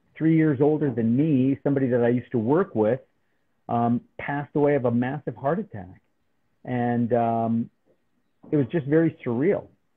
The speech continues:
because he's fifty, he was fifty-nine years old. And, uh, you know what? His dad passed away young and,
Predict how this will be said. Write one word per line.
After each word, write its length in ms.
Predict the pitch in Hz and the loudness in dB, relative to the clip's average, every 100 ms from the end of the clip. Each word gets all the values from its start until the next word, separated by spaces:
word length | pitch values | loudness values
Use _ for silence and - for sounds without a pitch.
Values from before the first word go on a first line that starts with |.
| _ _ - | _ _ -6
because 220 | 127 143 | 0 0
he's 180 | 143 143 - - _ | 2 0 -2 -14 _
fifty, 260 | 175 170 160 - | -8 -6 -8 -6
he 380 | 147 143 - 135 | -6 -6 -6 -4
was 100 | 135 - | -2 -4
fifty-nine 480 | 156 143 143 143 143 | -6 -2 0 0 0
years 220 | 135 117 | 0 0
old. 260 | 147 175 - _ _ _ - | -2 -4 -12 _ _ _ -14
And, 500 | 110 113 113 113 110 | -8 -6 -4 -4 -2
uh, 260 | 117 117 113 - | 0 0 -2 -2
you 80 | |
know 120 | 139 139 | 0 2
what? 160 | 135 | 2
His 220 | 120 117 92 | 0 -4 -4
dad 320 | 123 120 127 | -2 -2 -2
passed 300 | - 131 127 | -4 -8 -6
away 160 | 143 139 | -2 0
young 420 | 135 139 147 151 - _ _ - | 0 -2 -2 -8 -12 _ _ -10
and, 580 | 110 110 113 110 107 | -6 -4 -4 -4 -6